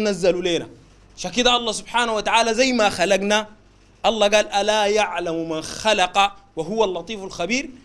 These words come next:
بسألك سؤال يا علماني، أنت مقتنع إنه الله خلقك ولا ما خلقك؟ كونه مقتنع إنه الله خلقك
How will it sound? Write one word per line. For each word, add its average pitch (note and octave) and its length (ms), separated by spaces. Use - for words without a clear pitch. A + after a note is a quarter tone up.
بسألك C#4+ 380
سؤال C#4 280
يا B3+ 60
علماني، G#3 440
أنت E4 260
مقتنع C4+ 600
إنه A#3 220
الله A#3 160
خلقك C#4 400
ولا G#3+ 140
ما G#3+ 140
خلقك؟ G3 360
كونه D#4 340
مقتنع B3 520
إنه A#3+ 240
الله A#3 160
خلقك B3+ 580